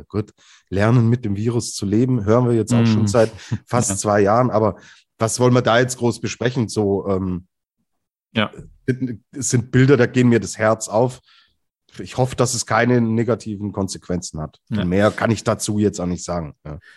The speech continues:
Speaker 2: Äh, noch der, der Kommentar von Manuel Feller sei an dieser Stelle erwähnt, der hat gesagt, ja, die Schweizer, die fahren halt eine andere Strategie und wollen die Durchseuchung, äh, an einem einzigen Wochenende irgendwie erzielen. Ähm, das, er, er wollte, er wollte irgendwie einen Schmäh machen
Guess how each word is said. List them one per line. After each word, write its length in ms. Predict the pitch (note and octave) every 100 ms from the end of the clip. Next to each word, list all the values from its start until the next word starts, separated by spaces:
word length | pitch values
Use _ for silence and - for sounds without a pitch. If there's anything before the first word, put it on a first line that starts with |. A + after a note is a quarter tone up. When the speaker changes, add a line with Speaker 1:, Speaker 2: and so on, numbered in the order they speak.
| _ _
Speaker 2:
Äh, 240 | - C#3+ C#3+
noch 200 | C#3+ D3
der, 500 | - D#3 D3+ D3 D3
der 160 | - C#3+
Kommentar 400 | C#3 C#3+ C3 C3+
von 160 | -
Manuel 380 | C#3 C3 C#3 C#3
Feller 480 | B2 B2 C#3 D3 C3+
sei 160 | B2 C3
an 80 | B2+
dieser 280 | C#3 C#3 C#3
Stelle 300 | - B2+ C3
erwähnt, 320 | A#2+ B2+ B2
der 80 | C3
hat 80 | B2
gesagt, 340 | - C3 B2
ja, 140 | B2
die 100 | C3+
Schweizer, 380 | B2 A#2 B2+ -
die 100 | C3
fahren 240 | A#2+ B2+ B2
halt 140 | C3
eine 100 | A#2
andere 240 | B2 C3
Strategie 540 | B2+ - B2+ B2+ A#2+ B2
und 180 | C3 A2+
wollen 220 | A#2+ A#2+
die 140 | C3
Durchseuchung, 920 | C3 B2 - A#2+ B2 - B2+ B2 A#2 A#2+
äh, 120 | A#2+
an 200 | A2+ A#2+
einem 240 | A#2 B2 A#2+
einzigen 480 | A#2 - B2+ A2+
Wochenende 580 | A2 A2+ - A#2 A#2 A#2
irgendwie 440 | - A#2+ A#2 A#2 A2+
erzielen. 560 | A2 - B2 B2 C3 -
Ähm, 520 | B2+ G#2+ A2 A2 A2 A#2+ _
das, 180 | - B2+
er, 200 | C3 A#2
er 300 | C3 D#3+ B2+
wollte, 240 | D3 D#3
er 160 | G#3 D#3
wollte 220 | E3+ F3
irgendwie 260 | G3+ F#3+ F3+
einen 100 | E3
Schmäh 280 | - D#3+ G3+
machen 420 | F#3+ F3+ G#3+